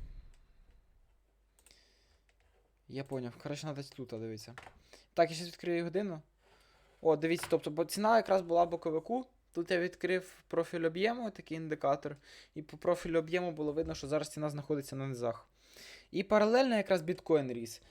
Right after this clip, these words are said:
От. І так як ця монета не пішла за біткоїном, і вона якраз торгувалась на низах, тим більше отут, от прям десь отут на низу зайшов об'єм, чи десь отут на низу зайшов об'єм.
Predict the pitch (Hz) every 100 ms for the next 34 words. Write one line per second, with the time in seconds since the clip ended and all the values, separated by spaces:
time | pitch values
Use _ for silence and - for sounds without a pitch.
0 | - - 135 127 - 170 208 214 208 226
1 | 233 - 196 190 196 190 170 165 170 190
2 | 165 160 156 - 226 240 214 139 135 _
3 | _ _ - 127 151 156 139 165 165 156
4 | 143 - 147 147 147 139 143 139 139 147
5 | 185 247 - _ - - _ 165 165 180
6 | 185 170 180 170 156 139 - - 165 151
7 | - 160 175 170 139 147 147 135 135 139
8 | 156 151 135 147 214 277 - _ _ _
9 | _ _ 143 139 151 143 156 - 135 127
10 | 127 127 123 - 131 127 123 120